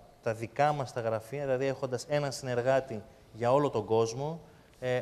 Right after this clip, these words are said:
όπου θα ξέρει ότι έχει την ίδια ποιότητα και το ίδιο επίπεδο, ε, πληροφόρησης και, και αξιολόγησης.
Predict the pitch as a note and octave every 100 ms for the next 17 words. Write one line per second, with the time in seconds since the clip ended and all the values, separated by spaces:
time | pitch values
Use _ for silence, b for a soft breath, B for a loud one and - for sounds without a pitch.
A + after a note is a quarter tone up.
0 | - C3 C#3+ D3+ E3+ D#3+ D3+ C3 A2+ D#3
1 | D#3 D3+ D3 D3+ D3+ - C3+ C#3 D3 D3
2 | D3 D3 C3+ C3+ D3 D3 D3 C3+ B2+ C3+
3 | C#3 C3+ C#3 C3+ C3 C3+ C#3 B2+ C3 B2+
4 | B2+ B2 A#2+ A#2+ A#2 G#2 B2+ A#2+ A2+ C3+
5 | C3+ C3 B2+ B2+ - B2 B2 A#2+ A#2+ A#2
6 | b b b B2+ A2+ - A#2 A2 G2+ -
7 | - -